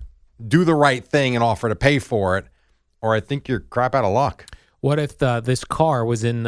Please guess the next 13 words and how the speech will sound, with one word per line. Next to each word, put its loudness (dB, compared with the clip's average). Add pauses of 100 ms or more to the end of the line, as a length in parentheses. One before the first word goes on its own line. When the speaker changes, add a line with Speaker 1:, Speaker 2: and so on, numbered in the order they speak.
(120)
Speaker 2:
a 0
driveway, -2
not -6
in, -6 (140)
on -4
the -12
street? -8 (640)
Speaker 1:
Wow. -20 (140)
Hit 0
it -4
that -2
far, 2
huh? -2